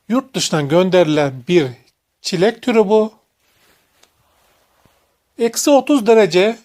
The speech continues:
eksi otuz beş derecelere kadar soğuğa dayanıklı bir çilek. Diktiğimiz yıl hemen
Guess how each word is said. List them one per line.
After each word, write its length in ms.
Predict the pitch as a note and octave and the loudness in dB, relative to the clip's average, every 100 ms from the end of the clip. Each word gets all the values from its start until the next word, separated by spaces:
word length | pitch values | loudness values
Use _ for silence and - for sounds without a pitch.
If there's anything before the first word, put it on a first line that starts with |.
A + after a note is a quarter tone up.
| - | -8
eksi 260 | G#3 - A#3+ | -8 -4 -2
otuz 320 | A3+ A3 G#3 | -2 -4 -2
beş 200 | A#3 - | -2 0
derecelere 500 | F3 D#3 D#3 D3+ D3 | -2 0 0 -2 -2
kadar 440 | D#3 C#3+ D#3+ - _ _ _ _ | -4 -2 -2 -4 _ _ _ _
soğuğa 580 | - E3+ E3+ D#3+ C#3+ - _ _ _ - | -6 0 2 2 0 -4 _ _ _ -6
dayanıklı 560 | D#3+ E3+ F3 - A3+ | -2 -2 -4 -4 -4
bir 120 | G3+ F3 | -2 -4
çilek. 500 | - F3 G3+ - - _ _ _ _ _ _ _ _ _ _ _ _ _ _ _ _ _ _ _ _ _ _ _ _ _ _ _ _ _ - | -4 -2 -2 -6 -20 _ _ _ _ _ _ _ _ _ _ _ _ _ _ _ _ _ _ _ _ _ _ _ _ _ _ _ _ _ -12
Diktiğimiz 640 | A3+ A3+ C4 C#4+ D4+ C4 D#3+ | -12 -4 0 2 2 2 2
yıl 240 | F#3 B3 _ _ _ _ _ _ | 2 0 _ _ _ _ _ _
hemen 540 | - A3 F#3 G#3+ B3 | -4 -2 0 -2 -6